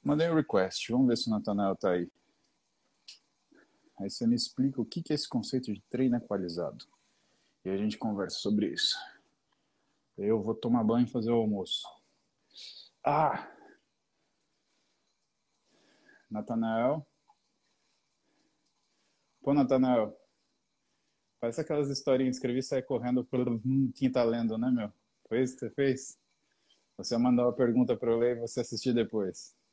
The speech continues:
Cadê tu, Natanael? Bora, Natanael. Cavalo só passa arriado uma vez na nossa frente, fi. Ó o Lossi aí.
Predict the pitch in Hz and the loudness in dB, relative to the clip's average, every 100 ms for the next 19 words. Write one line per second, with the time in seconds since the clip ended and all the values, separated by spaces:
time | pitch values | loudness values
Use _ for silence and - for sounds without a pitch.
0 | _ _ _ _ _ _ _ _ _ _ | _ _ _ _ _ _ _ _ _ _
1 | _ 113 117 135 135 147 139 117 107 101 | _ -2 2 2 4 4 4 2 0 -2
2 | 98 85 - _ _ _ _ _ _ _ | -4 -6 -14 _ _ _ _ _ _ _
3 | _ _ _ _ _ _ _ _ _ _ | _ _ _ _ _ _ _ _ _ _
4 | _ _ _ _ _ _ _ _ _ _ | _ _ _ _ _ _ _ _ _ _
5 | _ _ _ _ _ _ _ _ _ _ | _ _ _ _ _ _ _ _ _ _
6 | _ _ _ _ _ - 104 110 131 139 | _ _ _ _ _ -4 2 4 4 2
7 | 135 127 120 113 104 85 - _ _ _ | 0 -4 -6 -6 -8 -10 -14 _ _ _
8 | _ _ _ _ _ _ _ _ _ _ | _ _ _ _ _ _ _ _ _ _
9 | _ _ _ _ _ 107 104 113 127 127 | _ _ _ _ _ -8 -4 -2 -4 -6
10 | 131 127 120 131 107 110 110 113 113 151 | -6 -6 -4 -6 -6 -4 -4 -2 -4 -6
11 | 170 170 180 180 180 233 240 180 165 143 | -6 -8 -8 -10 -6 -4 -2 -2 -2 -4
12 | - 92 85 _ _ _ _ _ _ _ | -6 -6 -6 _ _ _ _ _ _ _
13 | _ _ - 123 120 101 98 - 92 87 | _ _ -8 0 2 2 2 -2 -4 -4